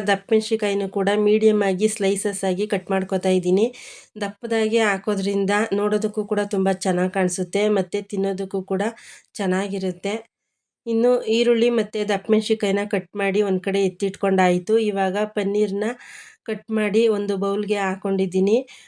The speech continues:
ಪನ್ನೀರ್ನ ಹಾಗೆ ಹಾಕಿದ್ರೆ ಅಷ್ಟು ಟೇಸ್ಟ್ ಇರಲ್ಲ, ಹಾಗಾಗಿ ಸ್ವಲ್ಪ ಮ್ಯಾರಿನೇಟ್ ಮಾಡ್ಕೊತಾ ಇದ್ದೀನಿ. ಪನ್ನೀರ್ಗೆ ಸ್ವಲ್ಪ ಉಪ್ಪು, ಗರಂ ಮಸಾಲ ಪುಡಿ, ಸ್ವಲ್ಪ ಅಚ್ಕಾರದ ಪುಡಿನ ಹಾಕಿ ಎಲ್ಲನೂ ಚೆನ್ನಾಗಿ ಮಿಕ್ಸ್ ಮಾಡಿ ಇವಾಗ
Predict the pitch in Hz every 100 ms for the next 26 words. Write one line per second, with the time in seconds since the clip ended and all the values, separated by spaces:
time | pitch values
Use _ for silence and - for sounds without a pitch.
0 | _ _ 226 220 240 233 240 220 202 202
1 | 226 208 214 - 190 196 208 190 - 208
2 | - 196 196 - 196 190 185 196 185 190
3 | 196 190 185 226 226 190 180 202 226 -
4 | - - 214 208 208 226 220 220 214 190
5 | 196 190 196 190 180 196 226 214 202 208
6 | 208 190 220 214 185 202 202 190 _ _
7 | 202 214 - - _ 208 202 196 208 202
8 | 214 202 196 - 185 220 233 202 196 208
9 | 196 - 208 196 - 180 190 190 190 185
10 | 180 220 226 202 180 190 196 190 190 180
11 | 185 190 190 185 - 190 180 180 247 -
12 | - - _ 214 208 196